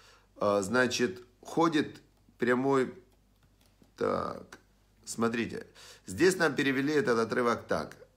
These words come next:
Значит, вот я здесь вот в комментарии размещаю. "Тот, кто идет, э, прямо, тот, кто идет прямо,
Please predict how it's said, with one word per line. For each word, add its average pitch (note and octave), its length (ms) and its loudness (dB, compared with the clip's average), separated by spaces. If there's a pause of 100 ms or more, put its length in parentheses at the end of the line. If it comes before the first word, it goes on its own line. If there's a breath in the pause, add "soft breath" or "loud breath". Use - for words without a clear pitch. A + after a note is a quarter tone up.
(260)
Значит, F#2 480 -6
вот F#2+ 220 -6
я G2 140 0
здесь F#2 320 -6
вот E2+ 100 -6
в F2+ 40 -16
комментарии G2 420 -2
размещаю. B2+ 720 0 (420 loud breath)
"Тот, F#3 300 2
кто D3 200 2
идет, C#3 640 4 (100)
э, G#2+ 220 4 (100)
прямо, E3 640 2 (200)
тот, C#3+ 160 2
кто C3+ 120 2
идет B2 240 2
прямо, D3 580 -2